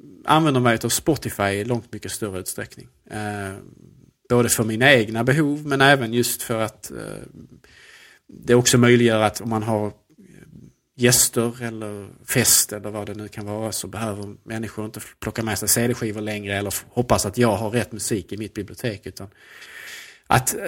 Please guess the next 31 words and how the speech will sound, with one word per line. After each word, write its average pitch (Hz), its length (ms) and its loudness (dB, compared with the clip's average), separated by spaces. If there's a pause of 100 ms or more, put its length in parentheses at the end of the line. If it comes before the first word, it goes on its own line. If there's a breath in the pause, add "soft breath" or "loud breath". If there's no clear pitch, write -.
(260)
vem 151 180 8
som 127 140 4
helst 127 260 6
kan 117 140 4
använda 120 260 4
datorn 110 360 2
för 107 120 -6
att - 80 -8
komma 110 200 -4
åt - 280 -10
vilken 104 280 -4
musik 98 280 0
som 92 140 -8
helst 98 380 -6
och 98 60 -12
spela 95 340 -6
den 87 220 -14 (300)
direkt. - 500 -10
Det 104 300 -2
är 52 200 -10 (720)
friheten 120 720 2 (280)
och - 280 -14 (360)
kraftfullheten 110 680 -2
med 110 100 -8
det 117 60 -4
där 107 220 2
är, 104 320 -8
det 123 80 -6
är 117 40 0
svårslaget 127 760 -4
alltså. 131 340 -12